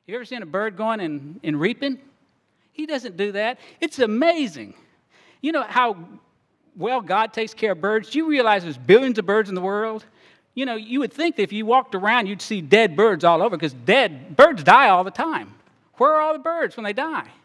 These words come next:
Have you seen a dead bird lately?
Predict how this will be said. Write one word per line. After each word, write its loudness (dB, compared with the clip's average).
Have -10
you -12
seen -12
a -6
dead -6
bird -2
lately? -8